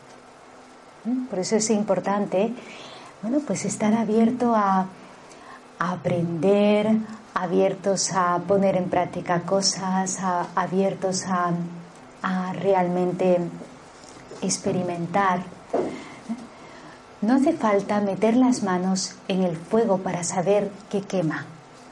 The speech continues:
Eso no quiere decir experimentar de esa manera. ¿Entendéis, no? Porque a veces uno dice, "Es que yo lo tengo que experimentar todo para ver realmente". <laughs> No, hay muchas experiencias que te dicen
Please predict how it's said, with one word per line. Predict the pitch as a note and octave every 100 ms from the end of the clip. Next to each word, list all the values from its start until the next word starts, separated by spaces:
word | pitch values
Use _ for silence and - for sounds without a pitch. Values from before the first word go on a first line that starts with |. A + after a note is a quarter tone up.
| - - -
Eso | G3+ -
no | C4
quiere | B3+ G#3+
decir | F#3 - G3+
experimentar | F3+ - F#3 F3+ E3+ F3+ D#3+
de | E3
esa | -
manera. | D#3+ D#3 D#3 D3+ - - - - - - - - - - - - - -
¿Entendéis, | A3+ F#3 F#3 A3+ G3 E3
no? | G3 B3+ B3+
Porque | -
a | G#3
veces | G3 A3
uno | A3
dice, | G#3 - F3+ - -
"Es | A#3
que | A#3
yo | C#4
lo | E4
tengo | D#4 D#4 D#4+
que | C4
experimentar | - C4 B3+ A#3+ D4 D4
todo | D#4 D#4+
para | D#4+ B3
ver | A3+ D4 D#4+ - - - -
realmente". | - B3+ D4 D4+ D4 D#4+ D4 D#4+ E4 D#4+
<laughs> | - - - - - - E3 - F#3 - - A3 C4+ D4 D4 - - -
No, | C#4+ C#4+ - G#3+ - - - - - - - -
hay | - C#4
muchas | C#4+ D4+ E4+ D4+
experiencias | C#4 C4 A#3 B3 C4+ C4+ A3 G#3+
que | G#3+
te | A3
dicen | A3 A3+ A#3+ B3+ C4